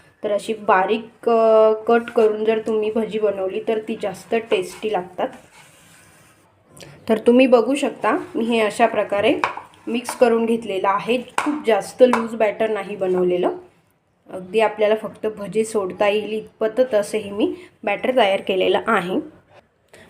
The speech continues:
गॅसवर कढाई ठेवली आहे, त्यामध्ये मी, अ, तळण्यासाठी तेल टाकलंय. तेल गरम करून घेऊया. तर तुम्ही बघू शकता तेलही मस्त असं गरम झालंय. आता आपण यामध्ये भजी सोडून घेणार आहोत.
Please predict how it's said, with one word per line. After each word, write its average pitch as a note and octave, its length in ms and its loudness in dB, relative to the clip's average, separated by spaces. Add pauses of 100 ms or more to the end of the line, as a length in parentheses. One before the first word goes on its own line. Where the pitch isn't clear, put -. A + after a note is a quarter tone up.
(140)
गॅसवर A3 380 4
कढाई A#3+ 380 6
ठेवली B3 320 0
आहे, C#4+ 140 0 (180)
त्यामध्ये A3+ 400 2
मी, D4 140 -4 (500)
अ, G3+ 340 -6 (140)
तळण्यासाठी A#3 600 0
तेल A3+ 440 0
टाकलंय. G3 340 -4 (520)
तेल A3 220 -2
गरम A3 260 0
करून G#3 260 -4
घेऊया. F#3+ 300 -12 (760)
तर A3+ 120 -2
तुम्ही A#3 280 -4
बघू A#3 280 0
शकता B3+ 380 -4 (340)
तेलही A3+ 380 4
मस्त A#3 440 -4
असं A3+ 300 4
गरम G3+ 260 -2
झालंय. G3+ 320 -2 (360)
आता F#3+ 220 2
आपण A3+ 240 4 (440)
यामध्ये G#3 380 0 (300)
भजी G#3+ 300 0
सोडून G#3 320 2
घेणार F#3+ 300 -2
आहोत. F#3 280 -6